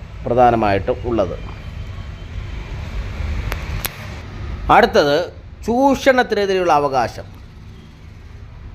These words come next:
ചൂഷണത്തിനെതിരെയുള്ള അവകാശം. ഒരാളുടെ സ്വന്തം ലക്ഷ്യങ്ങൾക്കായി മറ്റുള്ളവരെ ഉപയോഗപ്പെടുത്തുന്നല്ലോ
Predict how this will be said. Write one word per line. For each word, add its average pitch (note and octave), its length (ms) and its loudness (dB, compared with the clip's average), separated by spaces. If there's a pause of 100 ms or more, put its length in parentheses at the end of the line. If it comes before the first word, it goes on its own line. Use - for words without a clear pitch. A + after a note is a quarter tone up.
(120)
ചൂഷണത്തിനെതിരെയുള്ള E3+ 920 4
അവകാശം. G2+ 460 0 (300)
ഒരാളുടെ D#3 760 6 (540)
സ്വന്തം A3+ 340 4
ലക്ഷ്യങ്ങൾക്കായി E3 720 0
മറ്റുള്ളവരെ F3 580 2
ഉപയോഗപ്പെടുത്തുന്നല്ലോ C#3+ 1120 -2